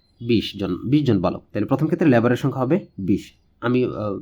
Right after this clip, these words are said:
বালকে কনভার্ট করে নিলাম সবগুলো, বালকে হিসাব করব। তো প্রথম ক্ষেত্রে সময় কতটুকু লাগছে? প্রথম ক্ষেত্রে সময় লাগছে দশ দিন, তাহলে টি ওয়ান হবে এখানে দশ। তো দ্বিতীয় ক্ষেত্রে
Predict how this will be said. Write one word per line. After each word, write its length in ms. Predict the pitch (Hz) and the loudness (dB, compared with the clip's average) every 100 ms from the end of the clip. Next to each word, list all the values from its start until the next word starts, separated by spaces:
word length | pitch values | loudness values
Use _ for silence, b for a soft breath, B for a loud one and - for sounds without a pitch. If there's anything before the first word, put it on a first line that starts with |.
| - B B - | -12 B B -2
বালকে 260 | 127 135 139 147 | 2 4 2 2
কনভার্ট 240 | 123 101 - | 2 0 0
করে 120 | 98 95 | 0 2
নিলাম 180 | 90 87 | 0 -2
সবগুলো, 260 | 98 82 98 113 | -6 -4 -4 2
বালকে 220 | 120 123 117 | 2 2 -2
হিসাব 160 | 107 - | -4 -6
করব। 140 | - - _ _ b b b b b b _ | -8 -10 _ _ b b b b b b _
তো 20 | - - - _ _ | -12 -10 -16 _ _
প্রথম 180 | - 160 175 | -2 2 2
ক্ষেত্রে 180 | 180 170 | 2 -2
সময় 200 | 175 190 190 | 0 2 2
কতটুকু 280 | - 104 92 | -2 -2 -2
লাগছে? 200 | - - - | -4 -14 -14
প্রথম 160 | 107 120 | -8 -4
ক্ষেত্রে 180 | 135 135 | -4 -2
সময় 140 | 139 135 | 0 0
লাগছে 160 | 123 131 120 | -2 0 2
দশ 120 | 110 85 | 2 -2
দিন, 100 | - - - B B B B - | -12 -14 -20 B B B B -18
তাহলে 160 | - 104 117 | -2 4 6
টি 80 | 139 | 6
ওয়ান 120 | 131 123 | 4 0
হবে 100 | 127 165 | 0 0
এখানে 160 | 147 165 - | 0 0 0
দশ। 140 | 85 - - - - - - - - _ _ _ - _ _ b b b b _ | -2 -2 -4 -4 -8 -14 -20 -20 -20 _ _ _ -20 _ _ b b b b _
তো 40 | 113 | -2
দ্বিতীয় 240 | 113 151 220 | 0 2 2
ক্ষেত্রে 260 | 165 - 110 | 4 0 0